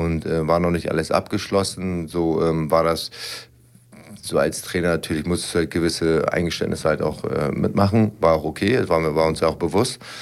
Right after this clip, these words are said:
Aber die Aufgabe an sich war schon sehr interessant und ich finde halt, ähm, ähm, dass wir da eigentlich auch einen guten Job gemacht haben. Natürlich hast du dann in der Rückserie, ähm, dann die ersten,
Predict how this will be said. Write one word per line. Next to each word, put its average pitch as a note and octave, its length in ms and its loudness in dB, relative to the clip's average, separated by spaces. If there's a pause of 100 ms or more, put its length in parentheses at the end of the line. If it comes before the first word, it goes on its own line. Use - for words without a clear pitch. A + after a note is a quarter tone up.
(200)
Aber E2+ 160 4
die D#2+ 100 2
Aufgabe F2 400 2
an E2+ 120 2
sich E2 180 -8
war E2+ 200 4
schon E2 160 -6
sehr E2 140 0
interessant D#2+ 500 -2
und D#2 140 0
ich D2 120 -4
finde D#2+ 340 2
halt, D#2+ 260 2
ähm, D#2 320 0 (540)
ähm, D#2 260 0
dass - 180 -4
wir E2 80 2
da D#2+ 120 6
eigentlich D#2 180 0
auch D#2 220 -2
einen D#2 440 -2
guten D#2+ 200 -2
Job F2+ 200 0
gemacht E2 360 2
haben. F#2+ 240 2
Natürlich E2 440 0
hast - 160 -4
du D#2+ 60 -4
dann E2 140 2
in E2 80 4
der D#2+ 160 2
Rückserie, F2 600 4 (440)
ähm, D#2+ 680 2
dann D#2+ 520 0 (240)
die C#2+ 80 0
ersten, D#2 460 2